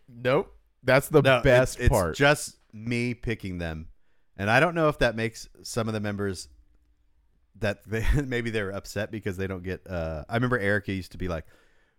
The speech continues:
Speaker 2: "Why'd you show everyone else before you showed us?"
Speaker 1: <laughs>
Speaker 2: She always makes fun of me 'cause I do weird things sometimes.
Speaker 1: Uh-huh.
Speaker 2: But, um, yeah, a lot of times I'll just release it to the public
Speaker 1: Yeah.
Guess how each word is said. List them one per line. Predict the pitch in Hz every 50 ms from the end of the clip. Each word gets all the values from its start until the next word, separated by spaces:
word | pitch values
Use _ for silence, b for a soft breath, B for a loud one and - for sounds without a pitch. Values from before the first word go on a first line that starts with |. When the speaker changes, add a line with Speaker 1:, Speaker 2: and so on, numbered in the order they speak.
| _ _
Speaker 2:
"Why'd | - 147 147 180 170 156
you | 170
show | - - - 180 160 165
everyone | 160 151 151 151 143 143 147 156
else | 151 143 -
before | - 139 - - 143 139
you | 139 135
showed | 127 - 143 135 131 135
us?" | 131 127 113 - - - - -
Speaker 1:
<laughs> | - -
Speaker 2:
She | - 120 120
always | 120 107 95 - - _ -
makes | 98 98 92 - -
fun | - 101 95 92
of | 90
me | 92 87 82
'cause | - - 101 87 90
I | 85 87
do | 85 - - - 87 85
weird | 85 87 82 80 -
things | - 92 90 90 -
sometimes. | - 95 110 117 117 - 113 110
Speaker 1:
Uh-huh. | 110 101 92 85 - - _ _ _ _ _ _ _ _ _ _ _ _ _ _
Speaker 2:
But, | - 107
um, | 98 92 87 82 78 76 - _ _ _ _ _ _ _ _ _ _ _ _ _ _
yeah, | 123 131 123 120 120
a |
lot | 117 120 127 147
of | 160
times | - 170 147 117 113
I'll | 123 131
just | 135 143 - -
release | 120 107 101 113 113 - -
it | - - _ _ _ _ _ _ _ -
to | - 127 117
the | 127 123
public | - - 117 113 98 92 85 98
Speaker 1:
Yeah. | 117 127 117